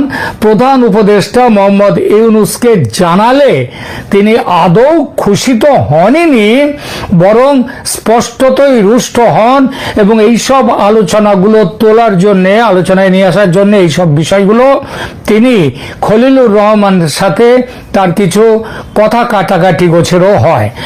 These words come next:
আপনারা অনেকেই হয়তো ইতিমধ্যে খবর পেয়েছেন, সেটা হচ্ছে দোহা বৈঠকের পর থেকে খলিলুর রহমান কিন্তু বেশ কিছু দিন ধরে একটু চুপচাপ রয়েছেন।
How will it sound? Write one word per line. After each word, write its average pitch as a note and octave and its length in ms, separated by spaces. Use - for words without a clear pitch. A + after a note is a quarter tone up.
আপনারা A#3 440
অনেকেই G#3 340
হয়তো G#3 240
ইতিমধ্যে G3 540
খবর F3+ 320
পেয়েছেন, G3+ 520
সেটা G#3+ 320
হচ্ছে A3+ 280
দোহা A3+ 360
বৈঠকের A3 640
পর A3+ 300
থেকে F3+ 340
খলিলুর A#3 480
রহমান A3 380
কিন্তু A3 360
বেশ G3+ 360
কিছু A#3 360
দিন A3+ 220
ধরে G#3 240
একটু A#3 280
চুপচাপ B3+ 640
রয়েছেন। E3+ 420